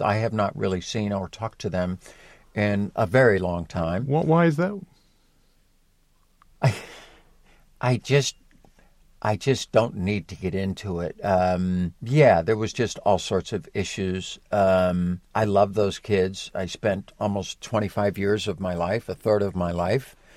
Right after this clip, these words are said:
Speaker 1: um, raising 'em, carpooling 'em, taking out and helping 'em get the show going and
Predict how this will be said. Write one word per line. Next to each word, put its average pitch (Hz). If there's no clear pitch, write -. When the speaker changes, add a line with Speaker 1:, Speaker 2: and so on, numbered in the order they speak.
Speaker 1:
um, 101
raising 110
'em, 107
carpooling 104
'em, 98
taking 104
out 101
and 104
helping 104
'em 101
get 107
the 107
show 107
going 101
and 90